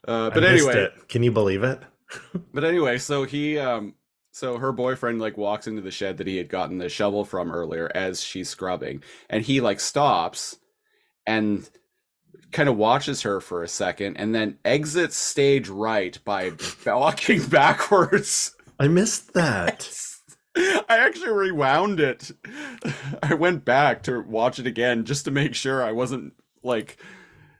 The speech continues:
Speaker 1: just to make sure that's actually what happened. <laughs> It, it's, it's really awkward looking. <laughs>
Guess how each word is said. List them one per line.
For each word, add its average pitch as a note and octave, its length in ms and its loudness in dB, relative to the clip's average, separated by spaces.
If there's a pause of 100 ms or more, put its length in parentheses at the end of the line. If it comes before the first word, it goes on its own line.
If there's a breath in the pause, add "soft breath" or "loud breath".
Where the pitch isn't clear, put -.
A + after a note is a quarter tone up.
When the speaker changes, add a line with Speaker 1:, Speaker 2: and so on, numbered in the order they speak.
(120)
Speaker 1:
just D3+ 180 -2
to D#3+ 60 0
make D3 160 4
sure C#3+ 180 4
that's A#2 200 2
actually A#2 300 0
what G#2 160 -2
happened. F2 580 -6
<laughs> - 40 -2
It, G#3 220 6
it's, - 480 2
it's E3+ 200 4
really D#3+ 300 4
awkward C#3 580 4
looking. D3+ 640 0
<laughs> - 40 -20